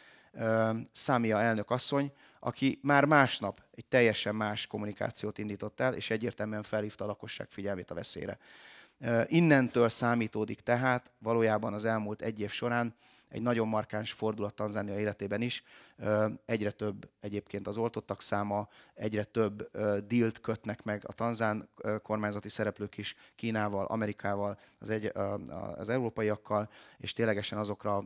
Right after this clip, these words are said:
a védekezési mechanizmusokra, ö, ö, fókuszáltak, amelyekre szükség volt egyébként a világban mindenhol. Tehát valójában egy száznyolcvan fokos fordulatot élt meg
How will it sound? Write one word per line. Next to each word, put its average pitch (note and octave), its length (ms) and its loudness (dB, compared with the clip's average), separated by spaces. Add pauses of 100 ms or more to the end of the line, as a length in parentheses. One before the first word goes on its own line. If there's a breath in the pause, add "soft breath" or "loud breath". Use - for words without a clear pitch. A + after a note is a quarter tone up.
(140)
a G2 240 -6 (140)
védekezési G2+ 540 -4
mechanizmusokra, G#2 800 -6 (400 loud breath)
ö, G2+ 320 -4 (220)
ö, G2 160 -8
fókuszáltak, G#2 840 -2
amelyekre G2 720 -4
szükség - 400 -6
volt A2 180 -10
egyébként F#2 300 -10
a F#2+ 60 -8
világban G2+ 340 -8
mindenhol. G2 520 -10 (200 loud breath)
Tehát - 280 -14
valójában B2+ 340 8
egy G#2+ 80 0
száznyolcvan G#2+ 1080 -2
fokos - 460 -12
fordulatot G2+ 640 -8
élt - 300 -8
meg G2 240 -8